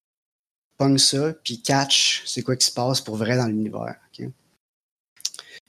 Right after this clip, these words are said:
c'est ça qui vous est arrivé. Vous avez découvert ça, puis vous avez compris c'est quoi qui se passe dans l'univers. Puis vous avez compris que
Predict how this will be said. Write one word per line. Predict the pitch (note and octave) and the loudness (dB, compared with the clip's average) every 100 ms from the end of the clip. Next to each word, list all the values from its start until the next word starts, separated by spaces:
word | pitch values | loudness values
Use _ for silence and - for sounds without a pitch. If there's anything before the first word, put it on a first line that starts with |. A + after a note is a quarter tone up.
| - | -2
c'est | A#2+ | 0
ça | A2+ D#3+ | 2 2
qui | C3+ | 0
vous | A#2 | -2
est | A2+ A2+ | -2 -2
arrivé. | G#2+ G2+ G#2 G#2+ _ - _ _ _ _ _ | -2 -4 -8 -10 _ -20 _ _ _ _ _
Vous | A#2 | -6
avez | A2+ A#2 | -4 -6
découvert | A#2+ B2+ A#2+ A2+ A2+ | -6 -2 0 0 0
ça, | A#2+ C#3+ F#3 | 0 0 0
puis | - A2+ | -2 -4
vous | A2+ | -2
avez | A2 A2 | -2 -2
compris | B2+ B2+ - C3 | 0 0 0 -2
c'est | B2 | 0
quoi | A#2+ | 0
qui | A#2 | -2
se | - | -2
passe | A#2+ A#2 | -2 0
dans | A2 | 0
l'univers. | G#2+ G#2 G2 G#2+ E3+ - - - _ _ _ _ _ _ _ _ _ _ _ _ _ _ _ | -2 -2 -2 -2 -4 -8 -20 -20 _ _ _ _ _ _ _ _ _ _ _ _ _ _ _
Puis | - C#3+ C#3+ C#3+ D3 C3 - - | 0 2 4 4 4 0 -6 -4
vous | A#2+ | -4
avez | A2 B2+ | -2 0
compris | C3 C3 - C3 E3 E3 - - | 2 0 0 0 0 0 -8 0
que | B2+ C3+ | 2 2